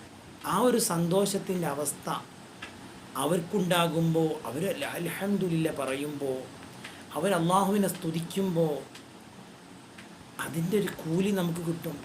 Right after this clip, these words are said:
മറ്റു ജീവികൾ കുടിച്ചാലും മൃഗങ്ങൾ കുടിച്ചാലും അതിൻ്റെ പ്രതിഫലം കിട്ടും. നാലാമത്തത്,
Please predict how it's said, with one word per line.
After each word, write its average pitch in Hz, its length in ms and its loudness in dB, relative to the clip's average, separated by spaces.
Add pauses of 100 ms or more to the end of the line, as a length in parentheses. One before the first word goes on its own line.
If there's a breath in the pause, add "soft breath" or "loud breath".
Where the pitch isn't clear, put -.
(140)
മറ്റു 123 220 -6 (140)
ജീവികൾ 190 380 2 (100)
കുടിച്ചാലും 208 520 0 (880)
മൃഗങ്ങൾ 180 420 4 (100)
കുടിച്ചാലും 226 560 6 (160)
അതിൻ്റെ 185 300 0
പ്രതിഫലം 202 480 0
കിട്ടും. 165 260 -2 (2750)
നാലാമത്തത്, 196 840 4